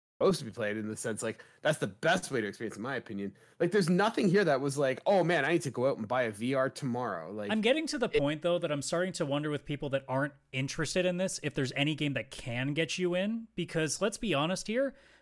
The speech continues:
Speaker 2: we're not at a point that I don't think you're gonna get a game that's actually that transformative to the medium, because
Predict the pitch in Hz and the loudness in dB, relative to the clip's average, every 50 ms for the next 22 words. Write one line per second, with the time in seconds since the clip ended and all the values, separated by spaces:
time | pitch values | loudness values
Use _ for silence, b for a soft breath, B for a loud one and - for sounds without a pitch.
0 | b _ - 147 180 196 175 185 202 254 285 254 214 - - - 175 170 180 175 | b _ -4 0 0 2 4 4 4 6 6 4 4 2 0 0 0 0 0 0
1 | 175 151 151 139 120 143 143 147 139 - 160 139 - 143 151 147 143 135 147 135 | 2 2 2 2 2 2 0 0 0 -4 -6 -6 -4 -2 0 0 0 2 2 2
2 | 131 117 117 127 131 135 135 131 127 123 117 - - - 127 135 135 - - 135 | 0 0 0 0 2 2 2 2 0 0 -2 -4 -2 -2 0 0 0 -2 -2 -2
3 | 135 123 131 127 135 135 - - 143 131 127 123 - - 127 123 123 131 135 131 | -2 0 0 0 0 -2 -2 -2 -2 -2 -2 -2 -4 -4 -4 -2 -2 -2 -2 -4
4 | 127 - 135 117 110 107 107 107 113 131 143 147 139 147 135 - 139 127 127 127 | -4 -6 -8 -8 -8 -8 -8 -6 -4 -2 -2 -2 -2 -4 -4 -2 -2 -2 -2 -2
5 | 123 - | -4 -4